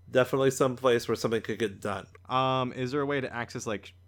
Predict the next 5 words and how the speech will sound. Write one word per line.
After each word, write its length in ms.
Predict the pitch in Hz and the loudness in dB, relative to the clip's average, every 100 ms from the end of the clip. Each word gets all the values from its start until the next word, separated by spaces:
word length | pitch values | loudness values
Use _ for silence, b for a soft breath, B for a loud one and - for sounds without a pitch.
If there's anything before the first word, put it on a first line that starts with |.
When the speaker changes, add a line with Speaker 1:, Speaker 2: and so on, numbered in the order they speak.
| - | -12
Speaker 2:
internal 580 | 117 120 113 123 117 107 | -8 -6 -4 -4 -4 -6
ship 340 | - 127 - | -6 -8 -8
scanners 680 | - - 156 185 247 269 - - | -14 -6 -4 -4 -6 -8 -10 -8
or 160 | 156 | -8
something? 480 | 156 185 196 196 | -6 -8 -6 -8